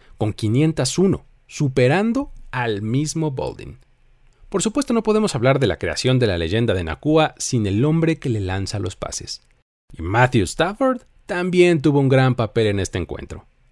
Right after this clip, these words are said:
Su desempeño no ha sido estelar y este domingo estuvo incómodo todo el tiempo. Recibió dos sacks y nueve golpes en el encuentro.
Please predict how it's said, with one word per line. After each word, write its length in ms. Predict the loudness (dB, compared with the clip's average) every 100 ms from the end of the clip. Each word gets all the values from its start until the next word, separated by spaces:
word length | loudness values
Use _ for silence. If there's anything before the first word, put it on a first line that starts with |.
| _ _ _
Su 140 | 0 2
desempeño 640 | 2 2 4 6 6 4
no 300 | 4 4 4
ha 40 | 2
sido 200 | 2 2
estelar 460 | 0 2 2 2 -4
y 300 | -8 -4 -4
este 200 | -2 0
domingo 420 | 2 2 4 4
estuvo 440 | 2 -2 2 2
incómodo 560 | 0 0 0 0 -2 -4
todo 260 | -4 0 2
el 120 | 0
tiempo. 400 | -2 -4 -4 -10 _ _ _ -12
Recibió 380 | -10 -6 0 2
dos 140 | 2
sacks 340 | 0 -2 0 0
y 60 |
nueve 240 | 2 4 6
golpes 360 | 6 4 0
en 100 | -2
el 100 | -4
encuentro. 480 | -4 -6 -10 -10 -18